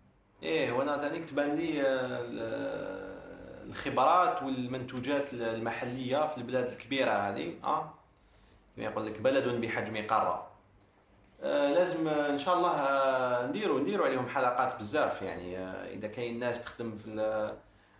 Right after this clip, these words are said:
في، تخدم في ال-، على باليش يخدموا المعجون، بار إكزومبل.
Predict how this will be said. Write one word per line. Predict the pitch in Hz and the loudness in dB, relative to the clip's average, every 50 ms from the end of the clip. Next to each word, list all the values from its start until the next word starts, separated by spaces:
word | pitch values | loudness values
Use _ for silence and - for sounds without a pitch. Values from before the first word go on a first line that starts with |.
| - _ _ _ _ _ _ - 101 | -20 _ _ _ _ _ _ -20 -14
في، | - - 107 110 107 107 107 107 104 104 - | -6 0 2 2 4 4 2 0 -2 -2 -6
تخدم | - - 117 117 113 | -8 -6 -6 -6 -6
في | 98 110 | -6 -6
ال-، | 113 110 107 104 104 101 98 98 98 98 95 - - - - | -6 -4 -2 -2 0 0 -2 -2 -4 -4 -6 -6 -8 -8 -6
على | - 95 101 | -4 -4 -2
باليش | 104 120 120 - - | 0 -2 -2 -2 -6
يخدموا | - - 110 113 117 | -8 -6 -4 -4 -4
المعجون، | 113 110 101 98 101 113 117 110 104 98 98 - - - | -2 -2 -4 -4 -2 0 0 0 0 -2 -4 -6 -4 -2
بار | 104 107 107 | -2 0 0
إكزومبل. | 98 95 101 95 92 - | -2 -2 -4 -4 -4 -6